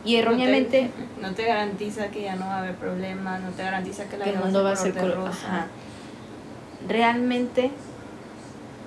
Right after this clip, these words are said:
Speaker 1: bueno, he aprendido que el, el tener a alguien en tu vida, a una pareja,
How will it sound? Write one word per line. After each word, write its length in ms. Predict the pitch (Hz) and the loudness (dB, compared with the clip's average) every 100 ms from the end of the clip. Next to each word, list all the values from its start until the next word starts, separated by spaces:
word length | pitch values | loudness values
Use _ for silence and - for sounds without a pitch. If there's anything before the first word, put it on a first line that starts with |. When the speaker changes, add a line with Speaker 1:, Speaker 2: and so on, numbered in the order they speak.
| - - - 180 | -14 -14 -8 -4
Speaker 1:
bueno, 160 | 165 | -2
he 120 | 165 | 2
aprendido 540 | 180 185 214 202 208 214 | 2 4 4 6 6 4
que 220 | 180 - 165 | 2 0 0
el, 140 | 170 | 0
el 100 | 180 175 | -2 -2
tener 320 | 165 165 175 | -2 2 4
a 40 | |
alguien 220 | 208 220 220 | 4 4 2
en 80 | |
tu 140 | 196 170 | 2 0
vida, 300 | 175 202 254 - - - - - - - - - - - - - | 2 2 0 -6 -14 -14 -14 -14 -14 -14 -14 -14 -14 -16 -14 -10
a 60 | 170 | -6
una 220 | 175 180 | -2 0
pareja, 400 | 185 175 170 202 | 0 0 0 -4